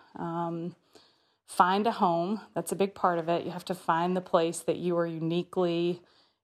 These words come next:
gifted and, um, created to be. Find that place. Find your home. And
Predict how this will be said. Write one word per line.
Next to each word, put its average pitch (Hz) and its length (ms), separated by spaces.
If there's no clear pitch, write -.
gifted 185 680
and, 151 640
um, 160 560
created 175 920
to - 120
be. 156 460
Find 175 400
that 156 160
place. 139 420
Find 170 320
your 160 100
home. 147 420
And 170 680